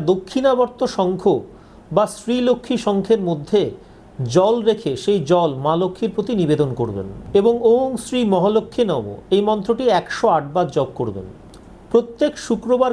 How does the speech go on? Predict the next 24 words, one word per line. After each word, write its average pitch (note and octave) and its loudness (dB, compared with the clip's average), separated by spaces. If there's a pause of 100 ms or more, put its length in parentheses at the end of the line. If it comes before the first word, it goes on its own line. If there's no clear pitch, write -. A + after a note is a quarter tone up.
কিছু B3 -4 (120)
সাদা G#3+ 2 (100)
ফুল A#3 -2 (100)
এবং G3+ 2 (100)
কিছু G#3 -4 (100)
সাদা F3 0 (100)
মিষ্টি E3 -2 (840)
আপনার A3+ -2 (120)
পাড়া F3+ 2
বা G#3+ 4 (140)
এলাকার F#3+ 2 (100)
নিকটবর্তী A3+ 0 (140)
যে F#3+ 4 (100)
কোনো A#3+ 2 (140)
মন্দিরে F3+ 2 (100)
গিয়ে A#2 -2 (760)
কিছু A3 0 (180)
অভাবী G3+ -2 (140)
মেয়ে E3 2 (600)
এবং G#3 2 (160)
শিশুদের A3+ 0
মধ্যে G#3+ -2 (100)
বিতরণ D#3 0
করবেন। G2 -4